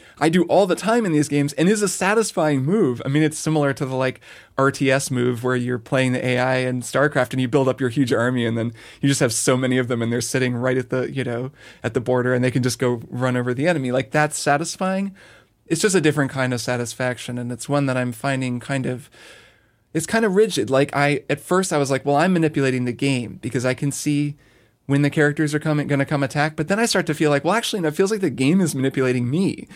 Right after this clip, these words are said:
Like, I can only go to these certain places, and I'm, I don't feel free to just experiment and try things. And some of that I do think would maybe be, uh, lessened by playing with permadeath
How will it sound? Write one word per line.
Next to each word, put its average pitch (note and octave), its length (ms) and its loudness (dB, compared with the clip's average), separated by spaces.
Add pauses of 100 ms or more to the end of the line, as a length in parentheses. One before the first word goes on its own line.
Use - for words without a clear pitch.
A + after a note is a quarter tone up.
(220)
Like, C3+ 140 0
I - 80 4
can D3 220 2
only D3 440 2 (300)
go D3+ 160 6
to D3+ 80 4
these C#3 220 2
certain C3 300 -2
places, D3+ 500 0
and C3 100 0
I'm, B2+ 360 -2
I C3 100 0
don't C#3 180 2
feel C3 240 0
free C3+ 500 -2
to B2+ 120 -6
just B2 220 -2
experiment C#3 560 2
and B2+ 140 -2
try C#3 240 0
things. A#2+ 340 -8 (260)
And F3+ 140 2
some F#3 140 4
of E3+ 80 4
that D3 100 4
I C3+ 80 2
do C#3 200 0
think C3 300 -4
would B2 160 -4
maybe B2 340 -2
be, A#2+ 540 -8 (440)
uh, A#2 360 0
lessened D#3 640 -2
by B2+ 160 2
playing B2+ 320 -2
with A#2+ 140 -2
permadeath B2 420 0